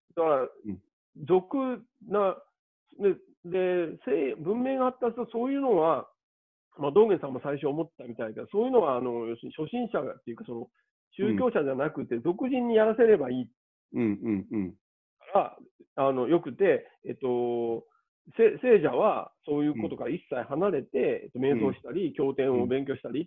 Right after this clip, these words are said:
Speaker 1: ていう、
Speaker 2: うん。うん。
Speaker 1: こういうふうに思ってたけど、実はこれが、
Speaker 2: うん。
Speaker 1: 実は日常のせ-、聖化っていう、あの、
Speaker 2: うん。
Speaker 1: 道場なんだと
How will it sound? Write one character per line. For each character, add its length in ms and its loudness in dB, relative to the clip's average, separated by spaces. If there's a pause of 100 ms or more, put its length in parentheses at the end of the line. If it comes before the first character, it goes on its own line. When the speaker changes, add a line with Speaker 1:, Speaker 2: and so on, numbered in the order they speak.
(140)
Speaker 1:
て 60 -8
い 140 -4
う、 40 -4
Speaker 2:
う 40 -4 (140)
ん。 300 -6 (460)
う 60 -4
ん。 40 -2
Speaker 1:
こ 140 8
う 60 4
い 40 4
う 20 2
ふ 40 4
う 20 8
に 60 8
思 240 4
っ 40 0
て 100 -10
た 120 -8
け 100 -6
ど、 140 -6 (100)
実 220 -4
は 200 0
こ 80 2
れ 140 4
が、 160 2
Speaker 2:
う 40 -2
ん。 20 -4 (400)
Speaker 1:
実 180 -4
は 220 6
日 500 -6
常 300 4
の 320 4
せ-、 120 -6 (280)
聖 260 0
化 160 -6
っ 60 -8 (180)
て 80 -6
い 140 -4
う、 360 -2 (320)
あ 120 -2
の、 380 0
Speaker 2:
う 20 -6
ん。 80 -14 (180)
Speaker 1:
道 280 2
場 180 2
な 80 -8
ん 80 -8
だ 100 -10
と 180 -16